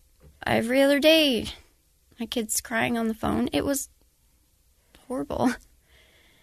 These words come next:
And it just felt, it felt so unfair. And maybe it was, maybe it doesn't,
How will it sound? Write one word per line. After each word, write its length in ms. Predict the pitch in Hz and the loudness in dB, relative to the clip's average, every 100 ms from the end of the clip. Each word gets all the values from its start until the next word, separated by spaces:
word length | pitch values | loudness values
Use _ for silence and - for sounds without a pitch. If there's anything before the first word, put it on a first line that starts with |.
| _ - | _ 2
And 160 | 285 | 4
it 80 | 277 | 4
just 200 | 269 - | 2 2
felt, 260 | - 226 - | 6 8 8
it 160 | 214 | 2
felt 280 | - 220 - | 2 2 4
so 460 | - 220 190 180 202 - _ _ _ _ _ _ _ _ _ _ _ _ - | 2 4 4 0 -4 -10 _ _ _ _ _ _ _ _ _ _ _ _ -4
unfair. 540 | 196 - - - - - _ _ _ _ _ _ _ _ _ _ _ _ _ | -2 -2 -2 -4 -4 -10 _ _ _ _ _ _ _ _ _ _ _ _ _
And 280 | 185 185 214 | 0 0 0
maybe 240 | 208 233 226 | 6 8 8
it 60 | |
was, 180 | 196 185 | 8 8
maybe 220 | 190 160 | 6 2
it 60 | - | 0
doesn't, 300 | 95 - - | -2 -4 -10